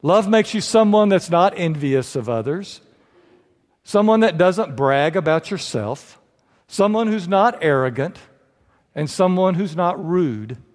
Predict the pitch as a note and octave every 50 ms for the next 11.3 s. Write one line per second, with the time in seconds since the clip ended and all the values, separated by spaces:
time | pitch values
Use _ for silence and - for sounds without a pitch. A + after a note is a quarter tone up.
0 | _ - D3 C#3 C3 B2+ B2 C3+ - D#3+ D#3 C#3+ - - F2+ - _ _ _ _
1 | _ _ _ _ _ _ _ _ _ _ _ _ _ _ _ _ _ _ _ _
2 | _ _ - D3 F3 G3+ A3+ B3+ A#3+ G3+ G3+ G#3 G#3 G#3+ - - - G#3+ G3 -
3 | - - G#3+ G#3+ A3 G#3+ G#3+ - G#3+ A3+ A#3 A3+ - D#3 C#3 C3+ C3+ C3 C#3 C#3+
4 | C3+ B2+ - - G3 F3+ G#2 G2 - - - - - _ _ _ _ _ _ _
5 | _ _ _ _ _ _ _ - D3+ E3 E3 D#3 D3+ - - - A#3 A3+ - -
6 | - - G3+ F#3 F3 D#3+ D3 - E3 E3 D#3+ F3 F3+ E3 - F3+ F3 F3 D#3 D3
7 | C#3+ C#3 C3 B2 C3 C#3+ E3+ G3 E3 C3+ A2 G#2+ G#2 A2 A2+ A#2 - _ _ _
8 | _ _ _ _ _ _ _ _ _ _ _ _ _ _ _ - D3 D3+ D3 D3
9 | C#3+ C3+ D3 D#3 D#3 E3+ E3+ - F3+ E3+ E3 C#3 C3+ D3 C#3 C3+ - D3 C3 C3
10 | C3 B2+ B2+ B2 B2 A#2+ A#2+ A#2+ A2 A2 A2 A2 G#2+ G#2 G#2 - A2+ F#2 G#2+ B2
11 | A#2 - - - F2 F2